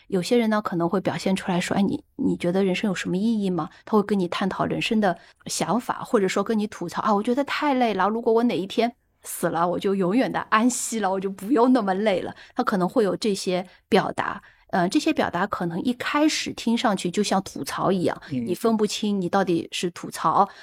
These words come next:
Speaker 1: 还是说我确实是有这样的想法。那到了后面呢，他可能会有更多的一些表现。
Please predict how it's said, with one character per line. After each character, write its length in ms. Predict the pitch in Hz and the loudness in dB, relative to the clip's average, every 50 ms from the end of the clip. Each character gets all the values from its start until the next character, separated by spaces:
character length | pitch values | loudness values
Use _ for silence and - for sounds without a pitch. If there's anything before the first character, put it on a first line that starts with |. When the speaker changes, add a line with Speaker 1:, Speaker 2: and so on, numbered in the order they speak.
| - - | -20 -12
Speaker 1:
还 140 | - - 165 | -6 -4 -2
是 140 | - - 180 | -2 -2 -2
说 400 | - - - 180 180 165 147 - - _ _ _ _ | -2 -2 2 2 2 2 2 -2 -8 _ _ _ _
我 140 | - 180 | -2 -2
确 180 | 170 - - 208 | 0 0 0 0
实 100 | 190 - | 2 0
是 160 | 175 - - | 0 0 -2
有 120 | 180 165 156 | -2 -2 -2
这 100 | - 202 | -2 0
样 100 | 170 160 | 0 0
的 80 | 156 | 0
想 300 | 165 - - - - 180 | 0 -4 -6 -6 -6 -6
法。 220 | - - - - - _ _ _ _ _ | -6 -6 -10 -14 -18 _ _ _ _ _
那 100 | 233 220 | -2 0
到 200 | - - 302 269 | 2 4 4 4
了 60 | 240 | 2
后 180 | - - 320 294 | 2 2 4 4
面 220 | 254 226 196 185 | 4 4 2 0
呢， 120 | 175 165 165 | 0 -2 -2
他 200 | - - 214 214 | 0 -2 -2 -2
可 180 | - - 190 | -2 -2 -2
能 140 | 160 156 160 | 0 0 0
会 160 | 170 - 208 | 0 0 -2
有 100 | 196 160 | -2 -2
更 260 | 175 - - 226 185 180 | 0 0 0 0 0 0
多 240 | 180 220 214 214 214 | 0 0 2 2 2
的 100 | 202 - | 0 -2
一 120 | - 190 | -2 -4
些 340 | 185 - - - 175 180 180 - - - _ _ _ | -6 -4 -2 0 0 0 -2 -4 -12 -20 _ _ _
表 180 | _ 202 170 - 180 | _ 2 2 2 0
现。 340 | - - - 196 175 - | -2 0 0 0 0 -2